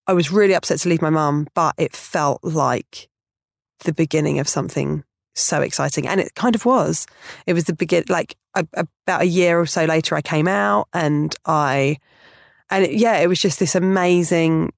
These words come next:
thing. I remember being with my friend Matt, who is from, um, Chesterfield. So very, you know, he's a proper Chesy baby. And, uh,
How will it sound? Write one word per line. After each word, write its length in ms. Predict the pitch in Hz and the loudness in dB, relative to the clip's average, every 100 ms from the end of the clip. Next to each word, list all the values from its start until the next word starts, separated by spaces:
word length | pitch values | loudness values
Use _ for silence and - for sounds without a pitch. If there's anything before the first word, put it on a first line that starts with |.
| _ | _
thing. 160 | - 190 | -2 0
I 60 | 165 | 2
remember 260 | 180 196 | 2 2
being 300 | 180 196 185 | 0 2 2
with 100 | 180 | 2
my 100 | 170 | 0
friend 260 | 165 165 170 | 0 0 0
Matt, 300 | 165 151 - | 0 -2 -4
who 180 | 143 175 | -2 0
is 140 | 156 151 | 2 0
from, 420 | - 156 156 156 - - - - | 0 0 2 -2 -6 -20 -20 -14
um, 560 | - 170 160 156 151 151 _ _ _ - | -4 0 0 0 0 -2 _ _ _ -10
Chesterfield. 840 | - 175 - 160 147 104 98 165 - _ - - _ | -2 -2 -2 -2 -2 0 -2 -4 -8 _ -20 -20 _
So 120 | - | -4
very, 400 | 156 156 135 156 - - - - | 0 2 2 0 -2 -16 -16 -2
you 80 | |
know, 80 | 175 | 0
he's 120 | 117 - - | 2 0 -4
a 60 | |
proper 260 | - - 175 - _ - | -4 -2 -2 -4 _ -6
Chesy 240 | - 165 | -2 0
baby. 340 | 170 151 147 156 _ - 160 - | 2 2 2 -2 _ -12 -12 -6
And, 380 | 202 180 165 151 - | -2 0 0 -2 -2
uh, 400 | 180 170 170 | 2 2 2